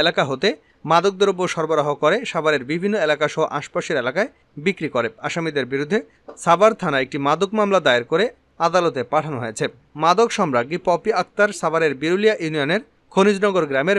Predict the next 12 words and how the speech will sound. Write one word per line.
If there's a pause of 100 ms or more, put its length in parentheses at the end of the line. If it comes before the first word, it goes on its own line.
মৃত (200)
হানিফ
মিয়ার
বড়
মেয়ে (280)
আর
মোহাম্মদ (120)
আব্দুল
হামিদ
বিরুলিয়া (120)
ইউনিয়নের (340)
কালিয়াকৈর